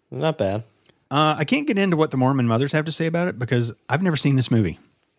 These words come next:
Speaker 1: Hmm. So it must be something that piqued your interest.
Speaker 2: It piqued my interest.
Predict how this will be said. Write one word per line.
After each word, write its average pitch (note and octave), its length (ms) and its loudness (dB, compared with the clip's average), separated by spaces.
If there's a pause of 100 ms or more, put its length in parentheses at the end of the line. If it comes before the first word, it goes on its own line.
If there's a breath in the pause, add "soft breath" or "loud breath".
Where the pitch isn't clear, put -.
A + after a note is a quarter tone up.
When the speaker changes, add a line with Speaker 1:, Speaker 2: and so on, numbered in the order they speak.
(340)
Speaker 1:
Hmm. A#2+ 640 -2 (560 soft breath)
So - 160 2
it B2+ 40 4
must C#3 320 2
be D3 120 2
something C3+ 400 0
that A2+ 180 -2
piqued A#2+ 280 -4
your A#2 160 0
interest. A2 520 -6
Speaker 2:
It D3+ 160 2
piqued A3+ 260 2
my F#3 140 2
interest. D#3+ 540 -2